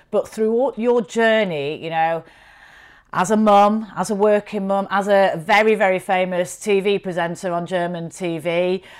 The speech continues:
as a property investor, as an entrepreneur, you know, you've got so many different facets to your life. Yoga has been the constant.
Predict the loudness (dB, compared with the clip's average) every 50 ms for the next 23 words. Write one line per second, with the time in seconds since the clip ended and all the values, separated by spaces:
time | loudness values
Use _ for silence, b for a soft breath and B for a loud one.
0 | B B B B 0 0 0 -2 -8 -8 -6 -6 -4 -4 -6 -8 -8 -4 0 2
1 | 2 4 2 0 0 -2 -4 -4 -2 -2 -2 -2 -2 -4 -8 -8 -6 -6 -4 -4
2 | -4 -4 -2 -2 -2 -4 -4 -6 -8 -10 -10 -8 -6 -4 -4 -2 -2 -2 -2 -2
3 | -2 -4 -4 -4 -4 -4 -6 -6 -8 -10 -10 -10 -8 -4 -4 -2 -2 -2 -2 -2
4 | -2 -4 -4 -6 -6 -10 -12 -12 -10 -6 -6 -6 -6 -6 -8 -10 -10 -10 -12 -18
5 | -18 -12 -10 -8 -6 -4 -2 -2 -2 -4 -2 0 0 0 0 -2 -6 -8 -6 -2
6 | 2 2 4 4 2 0 -4 -8 -8 -8 -8 -8 -8 -8 -10 -6 -6 -6 -4 -6
7 | -8 -12 -14 -14 -14 -14 -14 -16 -18 -20